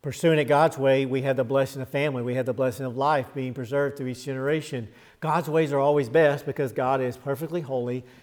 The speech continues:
and God is perfectly loving. Everything he does has both of those components to it. And so I want to stress how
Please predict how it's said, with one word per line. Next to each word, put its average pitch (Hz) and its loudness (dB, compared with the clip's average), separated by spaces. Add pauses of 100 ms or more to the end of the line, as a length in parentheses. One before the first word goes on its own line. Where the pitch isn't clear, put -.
and 127 -10
God 131 -2
is 120 -8
perfectly 127 -8
loving. 135 -4 (880)
Everything 147 -4
he 165 0
does 127 0 (320)
has 123 -8
both 131 2
of 139 -2
those 127 2
components - -12 (340)
to 123 -10
it. - -14 (2750)
And 160 -2
so 160 4
I 165 -2
want 185 4
to 196 2
stress 196 6
how 156 2